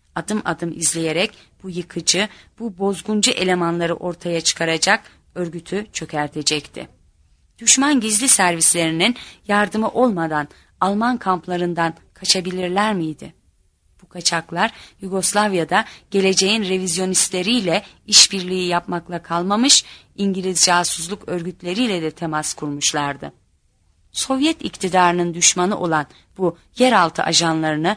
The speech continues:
mutlaka bulacak, maskelerine düşürecekti. Bunu da aralıksız sorgulamalarla, yüzleştirmelerle, dolaylı dolaysız kanıtları biriktirerek yapacak, iyi yönlendirilmiş bir kovuşturma sonunda zafere ulaşacak,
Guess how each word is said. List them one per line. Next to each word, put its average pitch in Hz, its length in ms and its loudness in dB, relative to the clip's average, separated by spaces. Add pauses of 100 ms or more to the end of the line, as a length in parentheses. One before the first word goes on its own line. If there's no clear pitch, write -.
(260)
mutlaka 175 560 -6
bulacak, 160 440 0 (260)
maskelerine 165 720 -2 (120)
düşürecekti. - 760 -4 (600)
Bunu 330 220 -2
da 208 180 0 (240)
aralıksız 233 540 0
sorgulamalarla, 180 1080 2 (280)
yüzleştirmelerle, 196 1120 2 (280)
dolaylı 214 500 2
dolaysız 196 520 2
kanıtları 185 600 -2
biriktirerek 175 680 0
yapacak, 156 420 0 (340)
iyi 277 200 0
yönlendirilmiş 170 920 2
bir 165 120 -4
kovuşturma 175 600 -2
sonunda 190 500 0 (260)
zafere 180 440 -2
ulaşacak, 220 580 2